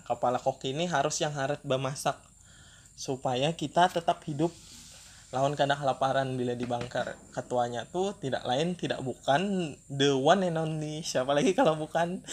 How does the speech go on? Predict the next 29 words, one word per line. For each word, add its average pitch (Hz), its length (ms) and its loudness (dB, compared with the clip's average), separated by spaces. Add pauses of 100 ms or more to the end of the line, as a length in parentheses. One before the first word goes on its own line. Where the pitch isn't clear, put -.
(280)
Paman 135 320 0
Pentol 143 400 0
Mipa? - 560 0 (480)
Ya, 131 400 2
iya, 214 240 4
lo, 269 320 2 (160)
kada 135 240 0
perlu 139 240 -2
diragukan 135 640 -4
lagi. 135 400 -2
Makanan-makanan 127 800 -6
si 127 160 -6
Dini 131 320 -6
pasti 120 400 -10
nyaman. 123 480 -8 (560)
Sisanya 147 400 -2
anggotanya 143 400 -2
siapa 143 400 2
lagi? 123 320 -4
Buhan 135 320 -2
binian 131 320 -2
yang 131 400 -4 (480)
harus 139 240 0
bemasak 131 560 -4
kah? 139 120 -4 (100)
Kau 135 180 4
join 127 300 0
di 123 80 -4
situ. 127 260 -6